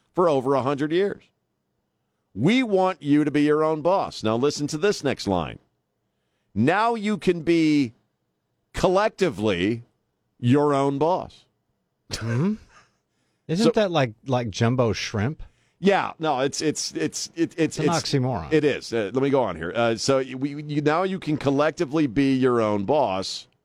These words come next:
Speaker 1: So when we think about Marxism as an ideology and we remove it from its German roots, we talk about American socialism, it has a very different tone.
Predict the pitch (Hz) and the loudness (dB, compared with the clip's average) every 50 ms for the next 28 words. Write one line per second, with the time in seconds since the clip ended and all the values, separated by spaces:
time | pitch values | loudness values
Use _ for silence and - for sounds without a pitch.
0 | _ _ _ _ _ _ _ _ _ _ _ _ _ _ _ - - - 151 139 | _ _ _ _ _ _ _ _ _ _ _ _ _ _ _ -8 -2 0 0 0
1 | 123 117 113 120 147 147 143 139 147 139 - 120 131 160 190 196 - - - - | 0 -2 0 0 2 2 2 0 -2 -6 -4 -2 -2 -2 -2 -2 -6 -8 -4 -2
2 | 180 180 165 143 156 131 139 135 131 131 - 120 120 113 123 143 160 170 147 - | -2 -2 0 -2 -2 0 0 0 0 0 -2 -4 -2 0 0 0 0 -2 -4 -6
3 | - - 123 110 92 92 113 113 110 107 104 85 101 104 104 104 104 95 98 107 | -2 0 0 0 0 0 -2 -2 0 -2 -2 -2 0 0 0 0 0 0 0 2
4 | 123 147 170 165 147 123 82 - 104 104 101 110 - 113 110 113 117 117 110 107 | 2 2 2 0 -2 -2 -4 -4 -4 -4 -4 -4 -2 -2 -2 0 0 0 2 2
5 | 107 107 120 151 180 180 - 147 135 - - 117 110 113 104 78 73 85 76 65 | 2 2 2 2 2 2 2 0 -2 0 0 -2 -2 -2 -4 -6 -8 -14 -14 -10
6 | 62 90 107 127 156 180 220 226 226 220 202 170 165 175 170 - - - - - | -4 0 2 2 2 2 0 0 0 0 0 2 2 0 -2 -4 -8 -16 -16 -18
7 | _ _ _ _ _ _ _ _ _ _ _ _ _ _ _ _ _ _ _ _ | _ _ _ _ _ _ _ _ _ _ _ _ _ _ _ _ _ _ _ _
8 | _ _ _ _ _ _ _ _ _ _ _ _ _ - 92 95 - 117 127 127 | _ _ _ _ _ _ _ _ _ _ _ _ _ -2 -2 0 2 2 0 0
9 | 120 127 127 120 117 123 139 147 131 117 104 - - 101 95 85 - 82 85 78 | 2 0 0 0 2 0 0 -2 -2 -4 -4 -2 0 0 0 0 -2 -4 -4 -4
10 | 71 87 95 92 92 90 90 73 78 67 85 85 87 87 76 82 - - 82 78 | -2 -2 -2 0 0 0 0 -2 -2 -2 0 0 0 0 -2 -4 -4 -4 -8 -6
11 | - 117 123 78 - | -4 -4 -6 -6 -6